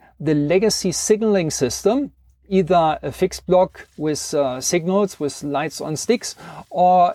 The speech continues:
an automatic train control system, maybe even with automatic train operation, the bigger the difference between the old system and C B T C, the higher the jump. And in,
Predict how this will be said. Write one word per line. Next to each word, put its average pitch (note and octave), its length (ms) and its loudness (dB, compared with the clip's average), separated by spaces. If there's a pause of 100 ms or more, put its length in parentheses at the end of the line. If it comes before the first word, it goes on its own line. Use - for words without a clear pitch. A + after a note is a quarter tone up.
an E3+ 140 -4
automatic E3 640 -4
train F#3 240 -2
control D#3+ 400 -2
system, D#3 440 -2
maybe D#3+ 220 -2 (140)
even D3 140 -4
with C#3+ 180 -2
automatic C#3+ 440 -4
train F#3+ 220 -4
operation, D3 560 2 (260)
the D#3 120 2
bigger G3 400 2
the F#3 120 4
difference E3+ 520 0
between D#3 520 -2
the C#3+ 120 0
old D3+ 240 -2
system D3+ 360 -4
and C3 140 -6
C C#3+ 140 -2
B C#3 100 2
T C3+ 160 -2
C, F3 300 0 (200)
the D3 280 2
higher D3+ 600 0 (280)
the C#3 400 2 (180)
jump. B2 320 0
And D3 240 -4
in, D#3+ 420 -2